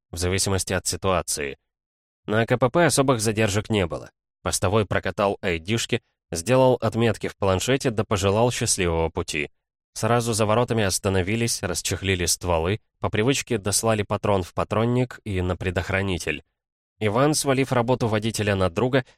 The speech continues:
беззастенчиво дрых в комфортном кресле, наверстывая упущенное прошлой ночью. Сергей, не торопясь, вел машину. Он весь был еще под впечатлением вчерашних событий. Как и уговаривались, компания собралась в Рогаче около десяти вечера.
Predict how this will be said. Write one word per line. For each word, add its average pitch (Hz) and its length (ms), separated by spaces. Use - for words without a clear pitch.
беззастенчиво 117 760
дрых 113 340
в - 80
комфортном 120 680
кресле, 107 440
наверстывая 110 600
упущенное 113 640
прошлой 87 400
ночью. 85 480
Сергей, 101 440
не 101 140
торопясь, 87 480
вел 82 200
машину. 80 520
Он 120 160
весь 127 240
был 127 180
еще 113 300
под - 180
впечатлением 101 720
вчерашних 87 580
событий. 85 560
Как - 180
и 107 40
уговаривались, 113 760
компания 143 460
собралась 127 480
в 120 60
Рогаче 113 360
около 120 300
десяти 104 380
вечера. 80 420